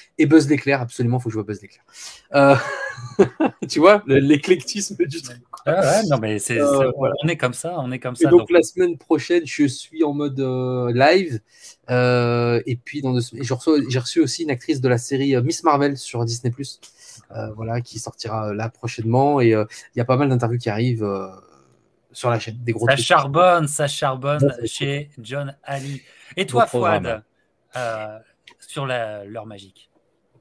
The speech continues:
Speaker 3: Alors, on peut me suivre sur l'heure magique avec mon comparse, euh, Guillaume Méral. Donc, c'est, euh, la petite chaîne bricolée, euh, qu'on a montée il y a un an maintenant.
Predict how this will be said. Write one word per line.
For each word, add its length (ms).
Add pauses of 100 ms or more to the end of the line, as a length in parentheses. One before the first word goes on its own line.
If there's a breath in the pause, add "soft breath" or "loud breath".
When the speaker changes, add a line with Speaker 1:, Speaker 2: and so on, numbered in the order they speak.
(560)
Speaker 3:
Alors, 300 (280)
on 120
peut 120
me 80
suivre 220
sur 140
l'heure 100
magique 480
avec 260
mon 120
comparse, 640
euh, 560
Guillaume 300
Méral. 400 (340)
Donc, 160
c'est, 240
euh, 240
la 100
petite 320
chaîne 260
bricolée, 680
euh, 40
qu'on 160
a 80
montée 320
il 60
y 40
a 180
un 180
an 140
maintenant. 460